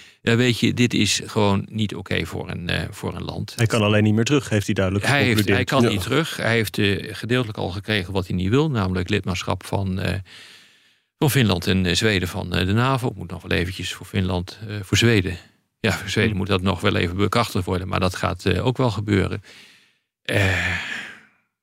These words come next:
Speaker 1: het enige waar hij nog op kan hopen is een, eh, gebrek aan eenheid in de westerse wereld.
Speaker 3: Ja. Het is heel interessant. Een soort, soort uitputtingsslag is het, hè? Eh, gaat het Westen, valt dat uiteen en komt Poetin een beetje ermee weg?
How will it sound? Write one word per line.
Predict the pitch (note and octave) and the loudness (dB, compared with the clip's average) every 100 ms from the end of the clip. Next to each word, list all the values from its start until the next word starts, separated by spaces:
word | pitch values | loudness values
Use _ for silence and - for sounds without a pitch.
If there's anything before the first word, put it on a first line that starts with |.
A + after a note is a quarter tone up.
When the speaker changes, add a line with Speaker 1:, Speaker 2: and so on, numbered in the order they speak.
| _ _ | _ _
Speaker 1:
het | A#2+ | 0
enige | A#2+ B2+ | 4 4
waar | G#2+ G#2+ | 4 4
hij | |
nog | G2 F#2+ | 2 0
op | G#2+ | -2
kan | G#2 | 0
hopen | G2 G#2+ G2 G2 | 2 2 2 -2
is | G2 - | -4 -4
een, | F#2+ | -4
eh, | F#2 | -6
gebrek | F2+ A2 F#2+ | -4 -2 0
aan | F#2+ | 0
eenheid | G2 F2+ F2+ | 0 0 0
in | G2 | 0
de | F2+ | 0
westerse | F2 - - G2+ | 0 -2 -4 -4
wereld. | A#2 D3 - _ _ | -8 -10 -16 _ _
Speaker 3:
Ja. | - G#2 | 4 4
Het | - - - - - - _ | 4 0 -20 -20 -20 -20 _
is | - | 2
heel | |
interessant. | D3+ B2+ A2+ F2+ | 4 4 2 2
Een | - | 2
soort, | A2 | 2
soort | A#2+ B2+ - | 2 2 2
uitputtingsslag | D3 D3 - F#2+ D#2+ - F#2 - | 2 2 0 0 0 0 0 -2
is | - - | -6 -6
het, | - | 0
hè? | E3 A#3 - - - - - - - | 2 0 -4 -20 -20 -20 -20 -20 0
Eh, | F#2 E2+ - F2+ - | 2 2 -2 -10 -4
gaat | - - A2 | 0 2 2
het | F#2 | 2
Westen, | G#2+ B2+ - B2 | 2 2 2 2
valt | A#2+ A2 | 2 2
dat | G#2 G2 | 2 2
uiteen | F#2+ - G#2 A2+ A#2+ | 0 2 4 4 4
en | F2+ | 0
komt | F2+ F2+ | 2 0
Poetin | - F#2+ F#2 C#2+ | 2 2 2 4
een | D#2+ | 2
beetje | E2+ E2 F2 | 2 0 0
ermee | D#2+ E2 | 2 4
weg? | F2+ C3 - | 4 2 -2